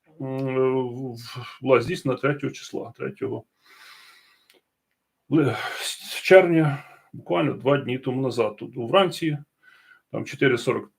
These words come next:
чотири за київським часом, було підірвано підводні,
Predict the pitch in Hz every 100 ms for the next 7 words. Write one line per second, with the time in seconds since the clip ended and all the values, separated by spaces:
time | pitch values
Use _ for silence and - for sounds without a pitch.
0 | - - 104 123 110 120 - 117 - 123
1 | 180 170 - 120 123 120 117 120 135 117
2 | 113 110 139 113 135 143 135 113 107